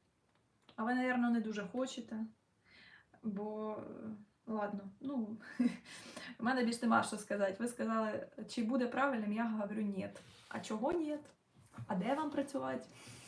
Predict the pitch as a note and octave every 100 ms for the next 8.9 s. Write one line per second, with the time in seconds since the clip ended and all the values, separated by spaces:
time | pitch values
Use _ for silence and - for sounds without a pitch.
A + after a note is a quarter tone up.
0 | - C4 - - - - - - B4 G4+
1 | F4 D#4 D4+ C4+ B3 - A#3+ G#3+ B3+ C#4+
2 | C4 - G#3+ - - - _ _ _ _
3 | _ _ _ - - - - _ - A#3+
4 | A#3+ A3+ A3 A3 G#3 - - G#3 F3+ -
5 | - A3+ A3+ A3+ - - _ G#3 G#3 A#3+
6 | - - - - _ _ _ _ - A3
7 | G#3+ G#3+ C#4 F4 A#3+ A#3 A3+ C4+ D4+ B3
8 | A3+ G#3+ G#3+ B3 A3+ A3 A3+ -